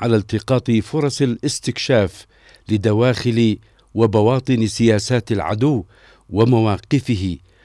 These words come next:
وسوانح الوقوف على حقائقها المتستر عليها، لا سيما وأن بعض هذه الفرص والسوانح قد تتوفر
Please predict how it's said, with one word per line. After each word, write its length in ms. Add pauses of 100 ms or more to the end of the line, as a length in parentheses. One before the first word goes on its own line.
(220)
وسوانح 680
الوقوف 540
على 320
حقائقها 680
المتستر 800
عليها، 560 (840)
لا 120
سيما 460
وأن 480
بعض 340
هذه 380
الفرص 560
والسوانح 760 (500)
قد 80
تتوفر 720